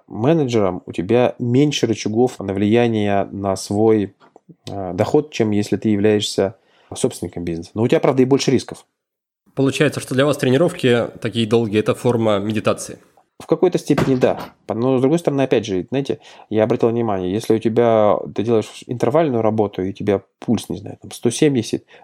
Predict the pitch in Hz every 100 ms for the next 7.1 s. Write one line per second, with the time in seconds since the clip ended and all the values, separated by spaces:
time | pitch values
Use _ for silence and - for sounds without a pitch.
0 | - 107 113 113 104 117 110 95 95 101
1 | - 92 90 - _ - - - - -
2 | - - - 104 107 - - 117 113 -
3 | - - - 156 151 139 147 - 160 -
4 | 127 110 - 135 - 117 110 104 - 110
5 | 101 110 107 95 - 120 110 117 - 120
6 | - 101 104 98 92 90 87 87 85 -